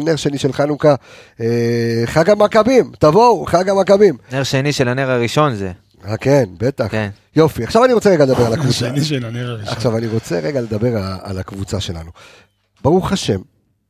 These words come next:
Speaker 1: אה, למעט, אה, נטע לביא וסטריין, אנחנו, אה, אני, אני מדבר רגע, אני מדבר רגע במקרו, לא במיקרו, כי ב-, ב-,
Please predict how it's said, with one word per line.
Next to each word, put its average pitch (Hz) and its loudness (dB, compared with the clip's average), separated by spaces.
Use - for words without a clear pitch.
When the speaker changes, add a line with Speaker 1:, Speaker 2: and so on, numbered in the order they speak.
Speaker 1:
אה, 101 -4
למעט, 113 -6
אה, 131 -2
נטע 127 -4
לביא 120 0
וסטריין, 113 -4
אנחנו, 151 -4
אה, 65 -8
אני, 139 -4
אני 143 4
מדבר 156 4
רגע, 170 0
אני 139 -4
מדבר 135 0
רגע 165 0
במקרו, 135 0
לא 139 2
במיקרו, 151 0
כי 143 -8
ב-, 120 -6
ב-, 110 -6